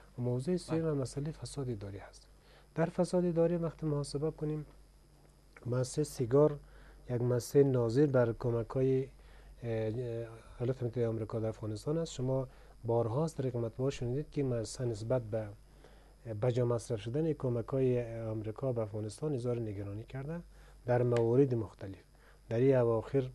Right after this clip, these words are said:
Speaker 1: هشتصد میلیون دلار که در سوختبار نیروهای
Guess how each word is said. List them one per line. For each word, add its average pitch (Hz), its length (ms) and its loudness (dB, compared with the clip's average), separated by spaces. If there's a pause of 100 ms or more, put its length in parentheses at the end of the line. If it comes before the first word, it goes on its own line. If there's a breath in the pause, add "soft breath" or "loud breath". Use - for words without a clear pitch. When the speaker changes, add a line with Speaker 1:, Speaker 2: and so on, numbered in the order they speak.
(460 loud breath)
Speaker 1:
هشتصد 147 640 0 (440)
میلیون 117 600 -2
دلار 127 360 2
که 117 100 -8
در 110 400 -2 (540 loud breath)
سوختبار 123 840 0 (440)
نیروهای 120 500 0